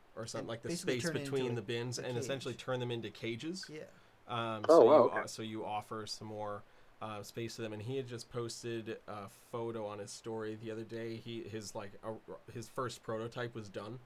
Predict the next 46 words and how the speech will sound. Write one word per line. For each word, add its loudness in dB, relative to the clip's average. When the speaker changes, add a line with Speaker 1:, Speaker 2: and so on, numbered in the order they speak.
Speaker 2:
Mm-hmm. -6
Speaker 1:
and -2
he 0
was -4
able -4
to 4
Speaker 3:
Uh-huh. 8
Speaker 1:
get -2
a 0
cage -6
insert -4
that -4
was -8
probably, -4
I -12
think, -8
so -10
what, -8
like, -10
sixteen -6
by -6
thirty-three -8
by, -8
like, -8
twelve -2
inches -6
tall. -4
Speaker 2:
Mm-hmm. -8
Speaker 1:
Um, 4
Speaker 3:
Right. 10
Speaker 1:
and -2
then -2
that, -4
uh, -4
the -4
bin -4
that's -4
underneath -4
it 0
then 0
becomes, -4
you -4
can -6
make -4
that, -6
like, -4